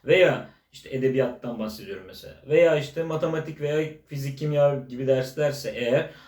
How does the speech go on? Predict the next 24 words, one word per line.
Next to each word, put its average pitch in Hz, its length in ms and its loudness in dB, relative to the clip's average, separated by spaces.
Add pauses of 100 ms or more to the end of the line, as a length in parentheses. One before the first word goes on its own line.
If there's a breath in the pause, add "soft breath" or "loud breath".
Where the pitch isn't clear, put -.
(140 loud breath)
adım 165 300 0
adım 156 240 2
o 165 60 2
zaman 151 320 -2
puanlandırmanız 143 840 0
lazım. 120 380 -4
Zaten 151 440 -2 (280 loud breath)
ayrıntılı 139 540 0
cevap 160 240 4
anahtarı 135 440 -2
denir 107 200 -4
biliyorsunuz 104 600 -12
ki. 247 240 -8 (140)
O 180 140 0
yüzden 147 320 2
arkadaşlar 151 720 -2
cevap 156 240 -2
anahtarında 127 560 -4
böyle 131 180 2
adım 135 340 0
adım 151 240 0
her 156 180 2
şeye 151 300 -4
puanını, 139 600 0